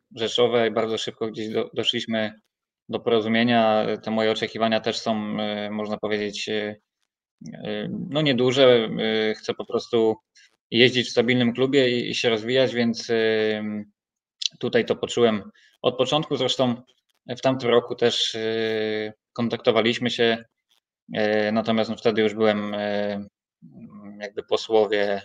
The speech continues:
e, w Wilkach Krosno, więc, e, temat był zamknięty.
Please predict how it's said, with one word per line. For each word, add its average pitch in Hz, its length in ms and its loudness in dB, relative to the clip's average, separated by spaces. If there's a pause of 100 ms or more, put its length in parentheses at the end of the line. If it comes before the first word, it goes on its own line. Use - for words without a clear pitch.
(140)
e, 104 240 -6 (240)
w 104 40 -10
Wilkach 107 340 -2
Krosno, 107 400 -2
więc, 101 300 -10 (360)
e, 101 100 -8
temat 104 280 0
był 101 120 0
zamknięty. 101 520 -6